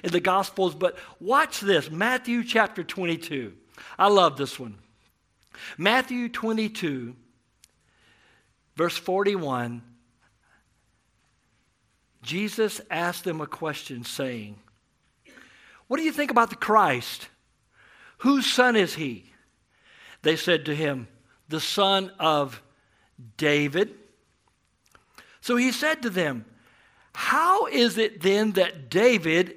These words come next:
in the Spirit calls him Lord, saying, 'The Lord said to my Lord, sit at my right hand until I put your enemies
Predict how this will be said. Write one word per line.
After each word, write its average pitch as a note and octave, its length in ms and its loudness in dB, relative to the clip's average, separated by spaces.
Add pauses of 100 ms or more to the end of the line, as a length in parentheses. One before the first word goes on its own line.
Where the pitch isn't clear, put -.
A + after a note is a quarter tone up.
in G3 220 2
the D#3+ 120 -2
Spirit F#3 800 2 (260)
calls A#3 420 4
him B3+ 260 2
Lord, C4+ 640 2 (320)
saying, G3 540 2 (240)
'The F#3+ 120 8
Lord A#3+ 440 8
said B3+ 340 4
to A3+ 80 6
my G#3 320 6
Lord, C#3 480 0 (220)
sit C4 280 4
at C#4+ 140 -2
my A3 160 6
right G3 380 4
hand G3+ 420 0
until F#3+ 320 -2
I F3 100 4
put G3+ 300 -2
your F#3+ 140 -2
enemies G3+ 520 -2